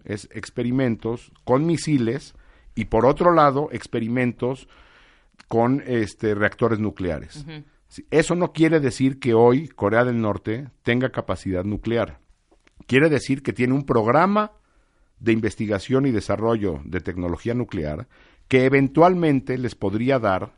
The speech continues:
Speaker 1: la capacidad de montar una bomba nuclear en un misil que por su parte han estado desarrollando en paralelo.
Speaker 2: Ujú.
Speaker 1: Es decir, cada tanto Corea del Norte lanza un misil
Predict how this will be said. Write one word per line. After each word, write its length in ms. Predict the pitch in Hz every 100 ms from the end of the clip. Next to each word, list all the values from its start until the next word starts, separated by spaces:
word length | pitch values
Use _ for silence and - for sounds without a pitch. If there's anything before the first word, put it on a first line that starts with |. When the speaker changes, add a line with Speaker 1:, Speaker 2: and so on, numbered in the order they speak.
| _
Speaker 1:
la 160 | 101
capacidad 720 | - 95 92 - 101 98 95 - _ _ - -
de 420 | - 107 120 - _ _ _
montar 800 | 107 120 117 110 139 156 170 147 _ _ _
una 220 | - 104
bomba 300 | 117 123 123 131
nuclear 560 | 127 131 113 107 - _
en 160 | 110 104
un 180 | 127
misil 540 | 147 143 135 120 147 156 _
que 100 | -
por 220 | 98 110 101
su 100 | 113
parte 420 | 120 123 - 127
han 220 | 117 113
estado 320 | 107 113 113
desarrollando 640 | 107 - 92 92 98 98 110
en 100 | 101
paralelo. 540 | 135 147 185 156 104 _
Speaker 2:
Ujú. 180 | 135 135
Speaker 1:
Es 140 | 131
decir, 240 | 98 110 -
cada 300 | 147 165 -
tanto 360 | 143 139 143
Corea 260 | - 117 120
del 140 | 123
Norte 280 | 120 113 120
lanza 320 | 110 117 110
un 80 | 120
misil 400 | 117 - 127 117